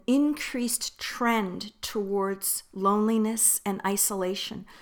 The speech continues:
And, and that's why this is the greatest felt need. This is becoming more and more of a really major issue.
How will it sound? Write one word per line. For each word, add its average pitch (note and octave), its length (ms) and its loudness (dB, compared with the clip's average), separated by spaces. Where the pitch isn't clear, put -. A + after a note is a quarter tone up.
And, A3+ 240 2
and A#3 120 4
that's C#4+ 360 6
why A3 200 6
this G#3+ 300 2
is G#3 200 -2
the G3+ 100 -4
greatest G#3 520 0
felt - 380 -4
need. F#3 360 -6
This A3+ 140 2
is C#4 120 4
becoming G#3 680 -2
more B3 540 6
and B3+ 200 0
more A3 580 0
of G#3 140 2
a F#3+ 100 2
really A3 500 -2
major G3 460 -2
issue. F#3 460 -8